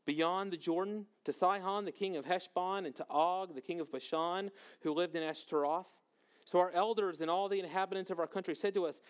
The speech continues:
'Take provisions in your hand for the journey. Go to meet them and say to them,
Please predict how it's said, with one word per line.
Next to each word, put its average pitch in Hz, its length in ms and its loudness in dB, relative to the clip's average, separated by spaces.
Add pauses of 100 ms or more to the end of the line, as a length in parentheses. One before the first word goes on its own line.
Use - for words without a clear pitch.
(200)
'Take 233 360 2
provisions 208 640 0 (220)
in 180 160 -2
your 185 120 0
hand 175 300 -4
for 175 140 -2
the 160 80 -2
journey. 113 420 -6 (280)
Go 220 180 6
to 202 120 0
meet 220 280 -2
them 196 140 2
and 170 100 -4
say 196 160 0
to 185 100 0
them, 143 300 -2